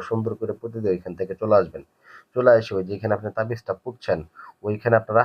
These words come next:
হাফ কেজি দুধ এবং কি এক হালি কলা ওইখানে রেখে আসবেন। রেখে ওইখান থেকে চলে আসবেন। ব্যাস, এতটুকুই আপনার কাজ। ওই নারী বা পুরুষ পৃথিবীর যে প্রান্তেই থাকুক, অবশ্য কাজটা একটু পরিশ্রম করতে হবে, পরিশ্রম ছাড়া কোনো কিছুই মিলে না। তো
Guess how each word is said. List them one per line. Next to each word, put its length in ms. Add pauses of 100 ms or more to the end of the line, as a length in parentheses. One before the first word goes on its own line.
হাফ 240
কেজি 260 (120)
দুধ 220 (400)
এবং 160 (100)
কি 120 (300)
এক 120
হালি 200 (100)
কলা 240 (360)
ওইখানে 340 (100)
রেখে 280
আসবেন। 260 (180)
রেখে 260
ওইখান 280
থেকে 280
চলে 220
আসবেন। 240 (380)
ব্যাস, 160 (120)
এতটুকুই 460
আপনার 220 (100)
কাজ। 140 (380)
ওই 120 (160)
নারী 220
বা 140 (140)
পুরুষ 280
পৃথিবীর 440
যে 140
প্রান্তেই 380
থাকুক, 260 (360)
অবশ্য 260 (120)
কাজটা 280
একটু 180 (100)
পরিশ্রম 380
করতে 240
হবে, 200
পরিশ্রম 320
ছাড়া 160 (100)
কোনো 140
কিছুই 380
মিলে 220
না। 60 (580)
তো 20